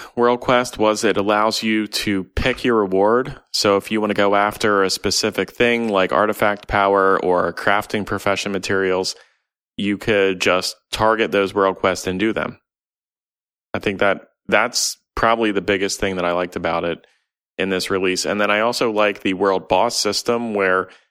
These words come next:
every single week that there, there's some sort of a rotating thing to do that you can only do once a week. So it's kind of like a mini, almost like a mini dungeon in that, like, you do it once for the week and then it locks out and then you have to do it again next week. I like that kind of,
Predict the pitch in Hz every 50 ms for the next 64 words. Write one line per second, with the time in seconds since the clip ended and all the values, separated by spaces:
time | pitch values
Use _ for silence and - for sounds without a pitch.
0 | _ _ _ - - 113 110 113 117 113 - 123 113 110 107 101 107 110 104 -
1 | - 98 98 - 98 92 95 90 - - - 107 104 101 101 92 - - - -
2 | 110 104 104 104 101 - - - - - - - 110 104 98 98 90 95 90 92
3 | 92 92 92 - - 104 98 92 92 92 90 90 90 92 98 _ _ _ _ -
4 | - 110 104 101 101 - - 95 92 - 98 95 95 95 98 98 95 90 60 69
5 | 90 - 101 95 92 92 92 90 87 101 95 90 92 95 92 92 - - 82 85
6 | 87 90 98 - - - _ _ _ _ _ _ _ _ _ - - - 101 92
7 | 90 90 71 90 92 - - - 117 110 107 101 95 98 98 98 95 - 98 92
8 | 92 95 98 95 95 90 87 - - _ _ _ _ _ _ _ - - 113 135
9 | 147 151 143 - 131 113 107 107 107 107 98 85 98 98 104 117 104 95 85 85
10 | 85 85 85 82 78 65 64 85 87 90 92 95 90 90 110 110 107 107 - -
11 | 92 98 95 92 92 95 - - - 104 98 90 90 87 90 87 90 87 - 85
12 | 87 90 92 76 76 85 82 87 90 - - 95 87 85 82 - - 95 92 92
13 | 92 90 87 - - - 92 87 82 80 85 87 85 85 87 85 - - 98 90
14 | 87 82 65 90 95 98 113 117 117 - 120 104 95 92 - - 107 98 92 85
15 | -